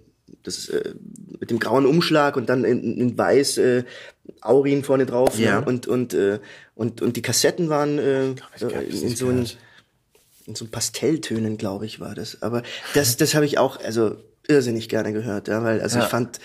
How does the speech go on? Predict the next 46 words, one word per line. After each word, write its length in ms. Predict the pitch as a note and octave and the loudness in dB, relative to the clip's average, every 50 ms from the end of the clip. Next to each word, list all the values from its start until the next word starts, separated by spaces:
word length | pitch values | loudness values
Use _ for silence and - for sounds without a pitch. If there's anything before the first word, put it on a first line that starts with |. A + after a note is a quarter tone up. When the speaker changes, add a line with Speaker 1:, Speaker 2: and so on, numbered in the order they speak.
| - - - - - - - _ _ _ _ _ _ - | -18 -20 -18 -20 -20 -20 -20 _ _ _ _ _ _ 0
Speaker 1:
das 160 | C3+ - - | 0 0 2
Buch 300 | - C#3 D3+ F3+ F#3 - | 2 2 2 2 2 0
sowieso 760 | - - D#3+ C#3+ C3 B2+ D3 F3 F3 A#2+ G2+ F2+ - - C3 | 0 2 2 2 4 4 4 4 4 2 0 0 0 0 2
super, 400 | C3 C#3+ F3 E3+ G#3 G#3+ G#3 G#3 | 4 4 6 6 6 4 4 2
Speaker 2:
Mhm. 40 | - B2+ C#3+ C#3+ C#3 C3+ C3+ C#3 | 0 2 2 4 2 0 -2 -6
Speaker 1:
äh, 0 | - - | -6 -4
hab 80 | B2+ B2+ | -4 -4
ich 80 | A#2 | -2
verschlungen 680 | - - A#2 - - - B2+ C3+ D3+ F#3+ F#3+ F3+ F3+ | -2 -4 -2 -2 0 2 2 4 4 4 4 4 2
und... 280 | - - C3+ C3 - - | 2 2 0 -2 0 0
Äh, 340 | - - C3+ C3 B2+ B2 F#2+ - - - - - - _ _ _ _ _ _ _ - | 2 2 4 2 2 0 -2 -6 -8 -20 -20 -20 -20 _ _ _ _ _ _ _ -6
ja, 80 | G#2 | -2
den 140 | B2 B2 A2+ | 0 0 0
Film 240 | A2+ - C3+ C#3+ D#3 | 4 4 4 4 4
fand 180 | - C#3 B2 A#2+ | 2 2 0 0
ich 60 | A#2 | 0
dann 160 | - B2 A#2 | 0 0 2
auch 180 | - C#3+ F3 - | 2 0 0 0
toll, 320 | - - E3+ F3+ F3+ C#3+ | -2 0 0 0 2 0
wobei 220 | B2 A2+ A#2+ A2+ | -2 -2 0 0
der 140 | A2+ B2 A#2+ B2 | 0 2 2 2
ja 100 | B2 B2 | 4 2
nur 100 | B2+ B2 | 2 2
einen 100 | A#2+ A2+ | 0 0
Bruchteil 360 | - C3+ D3 - - - D3 | 0 -2 -2 -2 -2 -2 -2
des 120 | D3+ D3 - | -2 -2 -4
Buches 460 | - D#3+ C3 A#2+ B2+ D#3+ F3 - - | -2 0 2 2 2 2 0 -2 -4
Speaker 2:
Mhm. 60 | - | -6
Speaker 1:
irgendwie 420 | - D3+ D3+ D3+ D3+ D3+ D3 D3+ D3+ - - - - - - - - | -4 -4 -4 -4 -4 -4 -4 -6 -8 -12 -18 -18 -18 -20 -20 -14 -6
einfängt 600 | - G2 B2 C#3+ D3 - - C#3 D3 D3 - - | -2 0 0 0 -2 -2 -2 -2 -2 -2 -2 -2
und 200 | G#2 A#2 A2+ B2+ | -2 0 0 0
dann 180 | B2 C3+ C3+ | 0 2 2
halt 140 | C#3 C#3+ C3+ | 2 2 2
die, 180 | C#3+ D3 C#3+ - - - - - | 4 2 2 0 -4 -16 -16 -8
das 200 | - C3+ - - | -6 -4 0 2
Hörspiel, 480 | F3 F3+ - - - A#2 G#2 - - | 2 2 2 -2 -6 -8 -10 -6 -2
also 200 | D#2 G#2 G#2 G#2+ | -2 -2 -2 0
weil 120 | A2 A2+ A2 | 0 0 0
das 140 | A#2 A#2 - | 0 0 0
geht 180 | - C3 A#2+ | 0 0 2
weiter, 240 | C3+ C3+ B2+ - A2 | 2 0 0 0 -2
das 140 | G2 - - | -4 -2 -2
erzählt 360 | - - - - A2+ A#2 - | -2 -2 -2 -2 -2 -2 -2
halt 160 | A#2+ A2+ - | -4 -4 -4
mehr, 300 | B2+ B2 B2+ A2+ F2+ - - | -2 -2 0 0 -2 -2 -2
ja, 100 | - | -2